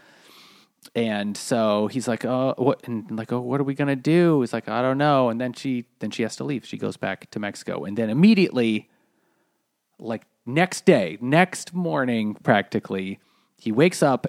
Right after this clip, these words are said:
and there's somebody with a gun pointing it right at him. It's like, "Get up!" And it's the police. It's the Mexican law enforcement. I forget what they were called.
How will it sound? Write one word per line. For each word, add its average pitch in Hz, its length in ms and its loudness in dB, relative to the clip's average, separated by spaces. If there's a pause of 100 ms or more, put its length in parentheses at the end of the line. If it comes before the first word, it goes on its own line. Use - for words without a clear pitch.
and 117 160 0
there's 107 160 -2
somebody 147 420 4
with 120 220 0
a 127 40 2
gun 107 460 -2
pointing 104 380 -4
it 95 100 -6 (140)
right 104 240 -2
at 90 220 -6
him. - 120 -10
It's - 120 -10
like, - 180 -10 (360)
"Get 107 200 -2
up!" - 240 -8 (400)
And 98 240 -6
it's 131 160 -2
the - 140 0
police. - 520 -2
It's - 220 -8
the - 140 -4
Mexican 107 760 -6 (600)
law 123 320 4
enforcement. 104 720 -4 (140)
I 117 60 -14
forget 123 260 -2
what 117 120 -2
they 104 100 0
were 95 80 -6
called. - 440 -6